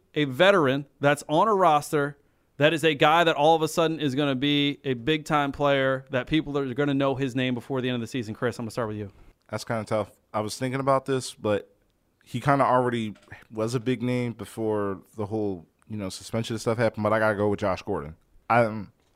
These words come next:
Speaker 2: when you look at Josh Gordon, like, the season that he had with sixteen hundred yards and nine touchdowns, the guy looked like a top five talent. The guy can take a top off the defense. He can just about run any single route, and he's incredibly strong.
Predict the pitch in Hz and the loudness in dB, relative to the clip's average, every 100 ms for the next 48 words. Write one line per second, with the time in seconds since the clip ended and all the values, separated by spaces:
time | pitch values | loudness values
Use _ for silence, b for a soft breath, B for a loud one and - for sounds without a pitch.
0 | _ _ _ 110 117 117 113 120 135 123 | _ _ _ -4 0 2 2 4 2 4
1 | 131 127 117 123 123 120 98 123 113 117 | 6 6 4 2 2 -2 -6 -2 0 0
2 | - 131 123 120 113 117 113 101 - 131 | -2 -2 0 -2 -2 2 2 0 -4 -8
3 | - 123 117 104 110 107 101 110 107 110 | -4 -2 -2 2 2 2 0 -2 -2 -4
4 | - 107 101 - - 110 117 113 110 113 | -2 -4 -6 -10 -6 0 2 2 0 -4
5 | 113 110 104 - 113 95 98 85 - 92 | -6 -4 -4 -2 -2 0 -2 -4 -4 -8
6 | 78 - 101 104 104 - 98 95 117 - | -8 -12 -6 -4 -2 -4 -6 -4 -4 -6
7 | 101 117 110 110 101 95 110 104 110 98 | -4 -2 0 0 -2 -6 -8 -6 -6 -6
8 | - b b 120 107 107 98 107 107 110 | -10 b b -8 -4 -4 -4 -6 0 0
9 | 104 104 92 107 - 113 104 98 104 90 | 2 -2 -4 -6 -6 -6 -4 -2 -2 -2
10 | 101 98 92 95 98 110 104 87 92 107 | -6 -6 -8 -10 -6 -4 -4 -6 -8 -6
11 | 92 | -6